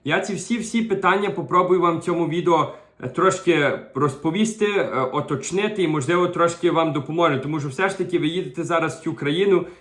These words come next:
і небагато країн в світі мають, е, легальну коноплю. Тому, якщо ви їдете з України, е, де це нелегально, в Канаду, де це легально,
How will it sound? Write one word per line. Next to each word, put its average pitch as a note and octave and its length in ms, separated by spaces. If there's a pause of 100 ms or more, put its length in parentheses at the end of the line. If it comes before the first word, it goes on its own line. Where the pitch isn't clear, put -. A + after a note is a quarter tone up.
(400)
і D#3 280
небагато D3 580
країн E3 340
в - 40
світі F3 600
мають, D#3 600
е, D3+ 140
легальну D3 500
коноплю. C#3+ 600 (260)
Тому, E3 460
якщо C#3+ 320
ви E3 100
їдете D#3 400
з C3 80
України, D#3+ 520
е, B2+ 720
де C#3+ 100
це D3+ 160
нелегально, D3 560
в B2+ 80
Канаду, D#3 400
де D3 120
це C#3 160
легально, D#3+ 600